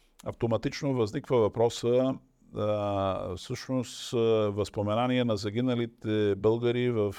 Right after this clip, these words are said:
заключителната фаза на Втората световна война ли става дума?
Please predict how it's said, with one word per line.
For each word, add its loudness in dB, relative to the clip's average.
заключителната -2
фаза 2
на 0
Втората 2
световна -2
война -2
ли -4
става -8
дума? -8